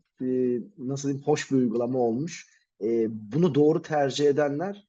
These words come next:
e, çok daha iyi puanlar alacak ve fark yaratacaklardır. O yüzden önemli. Burada da şöyle bir mantık yürütmeleri lazım. Bizi izleyen, fantasy futbol oynayan insanların bu haftanın aslında en kolay, en, e, galibiyete yakın olan takımının teknik direktörünü seçmek.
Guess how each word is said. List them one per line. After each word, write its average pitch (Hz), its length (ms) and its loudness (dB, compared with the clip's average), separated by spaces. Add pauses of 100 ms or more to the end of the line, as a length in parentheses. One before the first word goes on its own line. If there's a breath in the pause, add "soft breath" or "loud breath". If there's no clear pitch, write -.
e, 127 200 0
çok 139 280 -8
daha 131 140 2
iyi 127 180 0
puanlar 127 420 -4
alacak 135 440 0
ve 151 140 0 (260 soft breath)
fark 151 300 -2
yaratacaklardır. 123 880 -2 (280 soft breath)
O 139 140 6
yüzden 143 240 4
önemli. 147 640 2
Burada 165 240 2
da 165 60 0
şöyle 160 360 0
bir 131 80 0
mantık 120 460 -6
yürütmeleri 113 540 0
lazım. 104 440 -2 (240 soft breath)
Bizi 120 240 0
izleyen, 107 600 -2
fantasy 107 340 -6
futbol 104 200 2
oynayan 104 300 4
insanların 135 720 0 (280 soft breath)
bu 254 160 4
haftanın 139 380 0
aslında 147 380 -6
en 175 240 2
kolay, 113 420 -2 (460)
en, 160 300 2
e, 123 280 2
galibiyete 127 720 0
yakın 135 280 -2
olan 107 280 -6
takımının 160 520 -4
teknik 233 360 -6
direktörünü 92 340 -4
seçmek. 127 460 -6